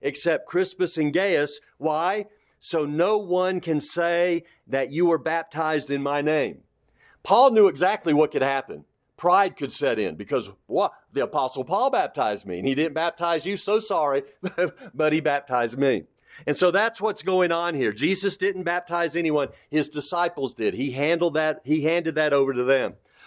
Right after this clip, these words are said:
Also, one more item here, and that is this baptism. Let's just bring it up one more time.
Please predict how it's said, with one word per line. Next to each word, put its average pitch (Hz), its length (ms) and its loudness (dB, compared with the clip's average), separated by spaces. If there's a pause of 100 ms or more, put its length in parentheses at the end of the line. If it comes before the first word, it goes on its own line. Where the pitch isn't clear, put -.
(100)
Also, 202 300 0
one 190 300 2
more 220 220 2
item 139 320 0
here, 104 340 0
and 131 200 -2
that 175 220 0
is 101 320 0
this 156 200 -6
baptism. 113 600 -6
Let's 113 180 -6
just 135 180 -14
bring 147 160 -2
it 143 80 0
up 147 160 0
one 143 160 -4
more 147 140 0
time. 110 320 -8